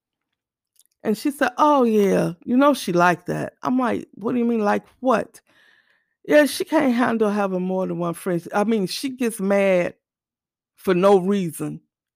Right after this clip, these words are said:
and she'll stop talking to you." I'm like, "Oh, okay." Sit there and chatted with my friend for a minute and left. And got in touch with the other friend. I said, "Why didn't you tell me Lady A was like that?" She said, "Yeah,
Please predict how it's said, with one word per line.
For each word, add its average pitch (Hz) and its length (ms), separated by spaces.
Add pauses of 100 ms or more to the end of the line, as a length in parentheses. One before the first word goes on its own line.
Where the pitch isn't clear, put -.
(160)
and 175 120
she'll 190 220
stop 170 300
talking 156 380
to 131 140
you." - 200 (420)
I'm 139 100
like, - 180 (180)
"Oh, 269 560
okay." 247 480 (2250)
Sit - 400
there 208 140
and 185 100
chatted 185 320
with 175 100
my 170 140
friend 160 340
for 151 140
a 151 40
minute 151 380
and 160 220
left. - 360 (1000)
And 170 100
got 160 180
in 160 100
touch 165 260
with - 120
the 165 60
other 160 160
friend. 185 260
I 196 60
said, 175 260
"Why 208 140
didn't 214 160
you 247 80
tell 214 240
me 180 240 (300)
Lady 190 340
A 190 200
was 175 200
like 175 160
that?" 175 160
She 240 160
said, 165 200
"Yeah, 170 240